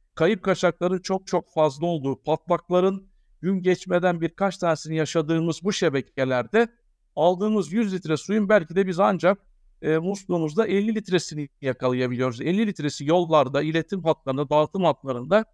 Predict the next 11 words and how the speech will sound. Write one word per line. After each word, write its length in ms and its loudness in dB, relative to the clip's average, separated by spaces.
kayboluyor. 600 2
E, 140 -6
bu 160 -4
halde 380 2
de 160 2
iklim 360 -2
krizi 380 -4
de 220 0
buna 200 -2
eklenince 840 -2
maalesef, 580 -2